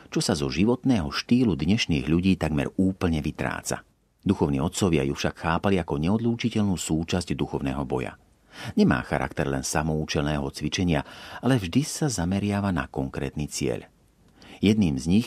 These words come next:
je napríklad všeobecná zdržanlivosť, ktorú na začiatku pôstneho obdobia pripomína Teodózius Kievský. Zdôrazňoval potrebu chrániť sa nečistých myšlienok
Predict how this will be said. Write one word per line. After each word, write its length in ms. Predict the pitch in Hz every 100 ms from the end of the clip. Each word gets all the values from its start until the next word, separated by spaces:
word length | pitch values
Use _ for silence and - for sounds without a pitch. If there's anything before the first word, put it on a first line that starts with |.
| -
je 80 | 95
napríklad 480 | 104 - 156 139 - -
všeobecná 640 | - 107 120 123 - 113 98
zdržanlivosť, 1120 | 76 78 80 73 65 55 53 - - - -
ktorú 240 | 85 69
na 80 | 65
začiatku 480 | 69 73 92 - 80
pôstneho 480 | 78 78 - 82 62
obdobia 480 | 69 73 78 78 -
pripomína 560 | 82 92 87 90 82 82
Teodózius 800 | 90 92 92 87 85 85 85 -
Kievský. 640 | - 71 58 - 64 - - _ _ _ _ - - -
Zdôrazňoval 720 | 90 95 135 143 147 107 -
potrebu 400 | 104 127 101 82
chrániť 560 | 87 92 113 123 123
sa 240 | - - 87
nečistých 800 | 78 80 - 113 - 113 80 76
myšlienok 560 | 78 - 98 104 113